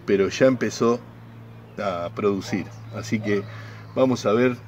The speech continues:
otro video, subiremos seguramente dentro de quince, veinte días para ver y mostraré si realmente es un super tomate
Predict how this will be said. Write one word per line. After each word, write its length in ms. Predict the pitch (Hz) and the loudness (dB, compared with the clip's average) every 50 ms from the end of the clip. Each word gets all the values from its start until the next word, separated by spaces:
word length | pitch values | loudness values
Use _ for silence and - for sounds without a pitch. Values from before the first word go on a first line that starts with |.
| - - - - | -20 -20 -16 -6
otro 320 | - 110 107 - 107 104 104 | -2 -2 -2 0 0 0 0
video, 280 | 107 113 123 131 123 | 2 4 4 4 4
subiremos 480 | - - - 107 107 113 120 123 120 107 | 2 0 -2 0 2 2 2 2 2 0
seguramente 520 | - 101 101 101 101 101 107 107 101 104 | 0 0 2 2 2 2 0 -2 0 0
dentro 380 | 101 101 98 95 92 101 98 98 | 0 0 0 -4 -4 -2 -2 0
de 200 | 95 95 95 95 | 0 -2 -4 -4
quince, 340 | - - 120 113 - - 113 | -4 -2 -2 -2 -2 -2 -2
veinte 320 | 110 110 110 104 117 104 | 0 0 -2 -2 -2 0
días 220 | 110 117 123 117 | 2 2 2 0
para 240 | - - 110 101 98 | 0 0 0 2 4
ver 200 | 104 110 117 120 | 2 2 4 4
y 140 | 120 117 110 | 2 2 2
mostraré 560 | 98 101 107 107 104 - 110 110 107 113 120 | 0 -2 -4 -4 -2 0 2 2 4 4 2
si 180 | 117 - 113 110 | 0 0 0 0
realmente 680 | 104 104 104 107 110 107 110 110 110 98 98 104 104 | 2 2 2 2 2 2 0 -2 -2 -2 -4 -4 -6
es 160 | 107 - - 107 | -6 -6 -6 -8
un 180 | 101 98 95 | -8 -8 -8
super 360 | 90 - 127 117 - 120 107 | -6 -4 -4 -2 -2 -2 -4
tomate 580 | 107 - 113 110 110 117 117 110 - 131 139 - | -2 -4 -4 0 0 0 0 2 0 0 0 -2